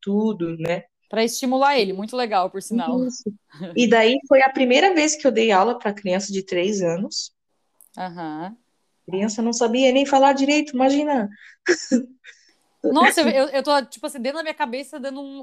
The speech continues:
Speaker 2: um, um branco, tipo, como, como que ela deu aula pra
Speaker 1: Imagina,
Speaker 2: criança de três
Speaker 1: três
Speaker 2: anos?
Speaker 1: anos, cara. E daí a gente começou e fomos, né? E ele tinha tudo em casa, né? Era uma criança que tinha já todo um suporte dos pais e tudo.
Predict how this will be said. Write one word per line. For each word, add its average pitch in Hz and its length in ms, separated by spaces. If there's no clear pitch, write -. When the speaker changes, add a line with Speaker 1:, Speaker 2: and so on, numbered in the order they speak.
Speaker 2:
um, 233 380
um 247 100
branco, 240 420
tipo, - 220
como, 202 400
como 311 380
que - 120
ela 285 160
deu 262 300
aula 277 280
pra 277 160
Speaker 1:
Imagina, - 20
Speaker 2:
criança 247 400
de 202 100
três 254 320
Speaker 1:
três - 0
Speaker 2:
anos? 269 240
Speaker 1:
anos, 269 120
cara. 202 200
E 220 160
daí 214 640
a 196 100
gente 208 240
começou 196 520
e 247 80
fomos, 190 340
né? 185 160
E 208 120
ele 220 140
tinha 254 260
tudo 381 200
em 349 100
casa, 196 340
né? 180 140
Era 190 100
uma 202 160
criança 202 340
que 214 80
tinha 208 360
já 196 140
todo 214 280
um 240 100
suporte 202 540
dos 185 180
pais 190 460
e - 100
tudo. 226 260